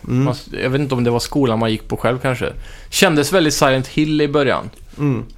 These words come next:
Speaker 2: Men, eh, det mer och mer gick åt, eh, lite mer action än Silent Hill, kanske.
Speaker 1: Ja, exakt.
Speaker 2: Väldigt coola bossar och sådär.
Speaker 1: För min
Speaker 2: Bra
Speaker 1: favorit,
Speaker 2: pussel.
Speaker 1: eh, falang inom skräck är ju när det är teen, liksom.
Speaker 2: Ja.
Speaker 1: Teenagers och
Speaker 2: Mm.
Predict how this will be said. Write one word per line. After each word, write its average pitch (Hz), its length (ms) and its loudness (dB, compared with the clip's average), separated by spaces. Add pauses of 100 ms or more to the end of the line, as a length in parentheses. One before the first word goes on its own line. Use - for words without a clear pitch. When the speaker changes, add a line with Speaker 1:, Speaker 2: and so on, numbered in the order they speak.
Speaker 2:
Men, 127 280 2
eh, 123 160 4
det 123 140 -2
mer 135 260 2
och 135 60 -2
mer 135 180 0
gick 123 420 -6
åt, 107 340 -4
eh, 98 240 2
lite 131 480 -2
mer 123 140 0
action 117 320 -4
än 123 60 -2
Silent 113 300 -4
Hill, 120 100 -6
kanske. - 260 -6
Speaker 1:
Ja, 110 200 0
exakt. - 280 -12 (100)
Speaker 2:
Väldigt 131 240 2
coola 135 300 4
bossar 113 520 0
och 107 80 0
sådär. 101 220 0 (480)
Speaker 1:
För - 140 -2
min 165 140 4
Speaker 2:
Bra 165 40 -4
Speaker 1:
favorit, 185 300 4
Speaker 2:
pussel. 117 540 -2
Speaker 1:
eh, 127 60 -6
falang 151 480 0
inom 127 300 2
skräck 139 380 -4
är 127 40 0
ju 117 80 0
när 120 120 0
det 113 140 4
är 98 100 -2 (500)
teen, 147 560 0
liksom. - 260 -6 (120)
Speaker 2:
Ja. 123 180 4
Speaker 1:
Teenagers 127 680 2
och 123 320 0
Speaker 2:
Mm. 131 200 2